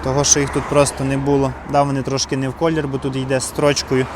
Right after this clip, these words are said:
Але, як виявилось, підголовники теж не дуже так і просто знайти. Е,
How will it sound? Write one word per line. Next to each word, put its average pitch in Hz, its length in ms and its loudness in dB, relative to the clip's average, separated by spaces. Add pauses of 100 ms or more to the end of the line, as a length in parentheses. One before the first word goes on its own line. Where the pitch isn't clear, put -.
(520)
Але, 139 380 6
як 139 200 2
виявилось, 151 540 4
підголовники 147 680 2
теж 143 300 0
не 135 120 -2
дуже 135 260 0
так 139 220 0
і 143 40 0
просто 139 380 0
знайти. 143 380 -4 (1000)
Е, 131 320 2